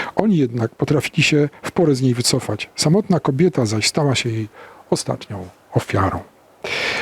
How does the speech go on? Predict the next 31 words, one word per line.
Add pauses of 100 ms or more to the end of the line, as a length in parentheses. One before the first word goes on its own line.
Proszę
państwa,
dla
wszystkich
już
jest
jasne,
dlaczego,
y,
to
opowiadanie
znalazło
się
w
tomie
Basia
Niedźwiedź,
Polskie
Historie,
tom
pierwszy. (680)
Y,
mamy
dwóch
Polaków,
dwóch
oficerów, (100)
y,
walczących
w
wojnie,